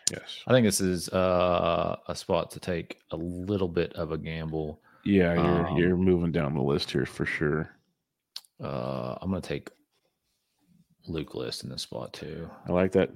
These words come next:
Speaker 1: We're, we're having a similar finish to our drafts. <laughs> Um,
Speaker 2: Yeah, we are.
Speaker 1: y-, you have one more pick to go, so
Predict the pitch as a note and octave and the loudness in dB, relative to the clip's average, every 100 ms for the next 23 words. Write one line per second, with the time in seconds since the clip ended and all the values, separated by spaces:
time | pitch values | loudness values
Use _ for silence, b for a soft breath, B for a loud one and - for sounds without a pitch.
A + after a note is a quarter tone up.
0 | - F#2+ F#2 F2 F#2 G#2 G#2+ G#2+ F#2+ G#2+ | -10 -12 -8 -2 8 10 10 8 6 4
1 | G2+ G2 - F#2+ F#2 F#2+ F2 F#2 F#2+ F2+ | 4 4 4 0 0 0 0 0 0 0
2 | - - - G#2+ - A#2+ G#2 - - - | -4 -18 -12 2 8 8 8 -2 -10 -12
3 | - - - - G#2 - _ A2 G#2 F#2+ | -10 -8 -6 4 4 4 _ 8 8 10
4 | G#2 G#2+ G#2+ - G2+ - F2+ F#2+ F#2+ F2+ | 8 10 8 8 4 4 2 4 6 4
5 | - F#2 F2+ F2 | 2 2 2 0